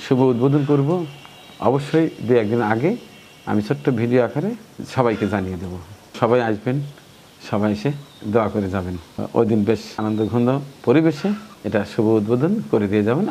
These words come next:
আপনারাই। আমি আশা করেছি চিত্তপুরী অ্যাগ্রোর সাথে পার্কটা লাগাবো, কেমন হবে মতামত জানাবেন। অ্যাগ্রো পার্ক, অর্থাৎ চিত্তপুরী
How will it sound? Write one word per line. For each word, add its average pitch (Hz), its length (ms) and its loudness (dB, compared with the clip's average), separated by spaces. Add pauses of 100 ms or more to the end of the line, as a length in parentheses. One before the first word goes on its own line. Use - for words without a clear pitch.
আপনারাই। 95 340 -6 (360)
আমি 123 160 4 (520)
আশা 165 220 2
করেছি 160 300 2 (280)
চিত্তপুরী 139 500 4
অ্যাগ্রোর 113 360 -2
সাথে 147 200 0 (440)
পার্কটা 147 360 2 (100)
লাগাবো, 101 280 -2 (180)
কেমন 117 300 2
হবে 95 160 -8 (600)
মতামত 107 380 0
জানাবেন। 101 320 -4 (760)
অ্যাগ্রো 120 340 4
পার্ক, 127 220 0 (340)
অর্থাৎ 104 280 -4
চিত্তপুরী 143 440 2